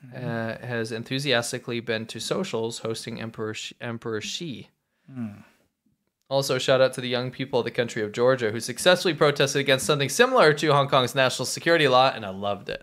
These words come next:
Speaker 2: Loved to
Speaker 1: Yes.
Speaker 2: see it. We loved it. We had, we knew some people that were there.
Speaker 1: Yeah.
Speaker 2: Um, beautiful to see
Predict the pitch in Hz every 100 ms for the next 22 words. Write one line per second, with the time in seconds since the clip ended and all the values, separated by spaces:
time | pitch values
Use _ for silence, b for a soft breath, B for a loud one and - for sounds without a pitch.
0 | - 107 107 98 - - 107 110 104 104
1 | 104 110 - 113 110 117 113 113 - 117
2 | 104 110 113 107 113 - _ 131 120 B
3 | B B _ 107 104 98 98 - 104 135
4 | 143 131 113 107 - 113 107 104